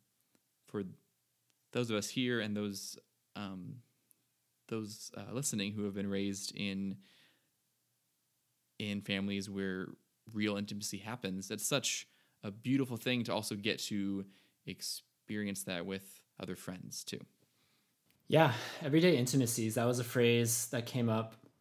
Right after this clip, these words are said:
Speaker 2: in previous living situations, like, something as simple as cooking a meal together, doing dishes together, having music going, um, having a show to watch at the end of a meal, you know, just, like, nothing really,
Speaker 1: Yeah.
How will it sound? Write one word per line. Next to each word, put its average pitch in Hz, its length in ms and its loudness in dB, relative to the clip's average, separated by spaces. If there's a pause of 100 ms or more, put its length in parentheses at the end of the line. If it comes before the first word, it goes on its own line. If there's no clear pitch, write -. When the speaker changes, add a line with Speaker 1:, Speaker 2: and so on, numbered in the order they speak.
(920)
Speaker 2:
in 123 100 0
previous 117 400 4
living 113 180 2
situations, 101 640 0
like, 104 160 2
something 113 300 0
as 107 100 2
simple 104 300 -2
as 98 100 0
cooking 113 300 -2
a 101 40 -2
meal 101 200 -2
together, 98 400 -2
doing 101 240 0
dishes 101 320 -4
together, 101 300 0
having 110 240 0
music 101 300 -2
going, 98 460 -4 (520)
um, 95 640 -6 (480)
having 110 200 0
a 101 60 -2
show 101 540 0
to - 120 -6
watch - 580 -4 (720)
at 117 140 -2
the 113 120 0
end 101 120 -2
of 98 80 -2
a 101 60 -4
meal, 110 160 -8
you 135 120 4
know, 127 180 8
just, 123 180 2
like, 131 280 6 (340)
nothing 196 360 6
really, 147 320 8
Speaker 1:
Yeah. 156 140 6